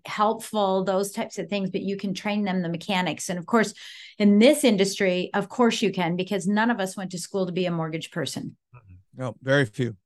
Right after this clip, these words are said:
Speaker 2: very few, if any.
Speaker 1: <laughs>
Speaker 2: I've met a
Speaker 1: Right.
Speaker 2: couple. I've met a couple. Bill Cosgrove said he actually went into this business to become a loan officer. He met with
Speaker 1: Well,
Speaker 2: someone
Speaker 1: to become, but, but,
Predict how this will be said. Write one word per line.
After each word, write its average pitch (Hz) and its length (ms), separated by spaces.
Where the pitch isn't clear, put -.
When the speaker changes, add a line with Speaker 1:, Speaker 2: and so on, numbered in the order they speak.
Speaker 2:
very 160 200
few, 139 200
if 117 100
any. 110 200
Speaker 1:
<laughs> 247 260
Speaker 2:
I've 233 340
met - 100
a - 20
Speaker 1:
Right. - 0
Speaker 2:
couple. - 240
I've 175 120
met 220 140
a 185 40
couple. 202 380
Bill 220 220
Cosgrove 202 480
said 156 180
he 165 100
actually 165 280
went 156 200
into 165 180
this 147 160
business 147 400
to 185 180
become 165 480
a 143 60
loan 147 260
officer. 127 260
He 120 80
met 151 280
with - 80
Speaker 1:
Well, 247 260
Speaker 2:
someone - 60
Speaker 1:
to 294 80
become, 254 440
but, 285 580
but, 262 520